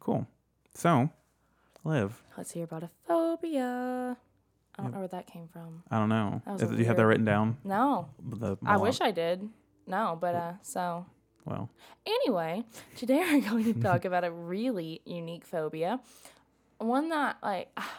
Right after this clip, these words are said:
Speaker 2: <sighs> I'm pretty sure I understand it, but not a hundred percent.
Speaker 1: Okay.
Speaker 2: It's called oikophobia.
Speaker 1: Oikophobia?
Speaker 2: Yes. What do you think that might be?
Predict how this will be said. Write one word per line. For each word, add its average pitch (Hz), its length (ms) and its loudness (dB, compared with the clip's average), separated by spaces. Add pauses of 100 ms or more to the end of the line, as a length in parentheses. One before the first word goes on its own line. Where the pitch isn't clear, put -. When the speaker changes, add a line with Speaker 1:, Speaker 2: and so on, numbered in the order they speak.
(140)
Speaker 2:
<sighs> - 400 -20
I'm 269 180 6
pretty 370 240 8
sure 240 220 2
I 220 200 4
understand 247 480 2
it, 262 160 4
but 170 140 0
not 220 280 2 (200)
a - 60 -8
hundred 220 280 -2
percent. 247 420 -2 (540)
Speaker 1:
Okay. - 220 -14
Speaker 2:
It's 254 180 -2
called 254 460 4 (800)
oikophobia. 330 840 0 (1040)
Speaker 1:
Oikophobia? 139 760 0 (380)
Speaker 2:
Yes. - 460 -6 (100)
What 220 100 -6
do 226 60 0
you 220 60 0
think 220 160 -4
that 196 140 2
might 190 180 -4
be? 165 240 -4